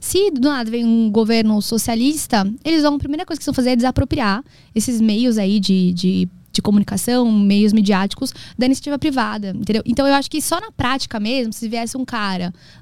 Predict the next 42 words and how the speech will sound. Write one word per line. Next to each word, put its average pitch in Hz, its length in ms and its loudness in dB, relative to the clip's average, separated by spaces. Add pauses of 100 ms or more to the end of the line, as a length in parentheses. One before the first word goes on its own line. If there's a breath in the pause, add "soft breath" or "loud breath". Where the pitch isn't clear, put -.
(120)
é, 190 460 4
e, 214 400 2
e 196 60 -4
acabasse 208 680 -2
com 220 180 -2
a 190 300 -2
empresa 214 320 -6
deles, 233 220 -2
aí 240 180 0
sim 277 140 -2
eles 269 120 2
parariam 294 380 -4
com 311 100 -6
isso, 302 140 -6
porque 311 140 -10
não 302 100 -4
teria 302 320 -4
saída. 214 500 0 (380 loud breath)
Eu 226 100 2
acho 247 160 -4
complicado 269 640 -4
e 262 60 -8
problemático, 247 640 -2
e 247 40 -8
por 277 120 -10
isso - 120 -12
que - 80 -10
eu 349 60 -6
tento, 277 420 -2
tipo, - 240 -4
expor, 269 440 0
sabe? 214 420 -2
Isso, 196 140 -2
assim, 196 240 -2
de 196 80 -2
que 208 240 -2
a 214 80 0
gente 233 180 0
não 254 80 0
pode 226 280 -2
ficar 240 200 -10
caindo 226 500 -2